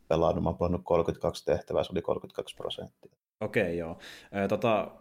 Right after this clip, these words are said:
Speaker 2: no jos oletaan, että käy vaikka tälleen, että sä et pystykään pähittämään sun ketjulla niitä sankareita, niin mitä ne voi tehdä sulle?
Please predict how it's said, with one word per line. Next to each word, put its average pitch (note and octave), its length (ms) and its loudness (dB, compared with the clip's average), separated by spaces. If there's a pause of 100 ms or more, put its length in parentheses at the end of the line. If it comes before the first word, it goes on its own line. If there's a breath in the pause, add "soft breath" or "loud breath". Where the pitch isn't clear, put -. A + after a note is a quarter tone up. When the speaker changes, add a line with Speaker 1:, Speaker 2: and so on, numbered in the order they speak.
(200)
Speaker 2:
no A#2+ 60 0
jos C#3 120 0
oletaan, G#3+ 200 -2
että G3 60 -6
käy D3+ 100 2
vaikka B2 160 2
tälleen, B2 300 2
että F#2+ 80 0
sä G#2+ 60 2
et G2 100 -4
pystykään A2+ 460 0
pähittämään G2 360 -2
sun F#2 160 -4
ketjulla G2 360 -2
niitä E2+ 300 -2
sankareita, F#2+ 500 -2
niin F2+ 120 -2
mitä G#2 180 -2
ne B2+ 80 0
voi A#2+ 120 2
tehdä F2+ 140 -2
sulle? E2 400 -4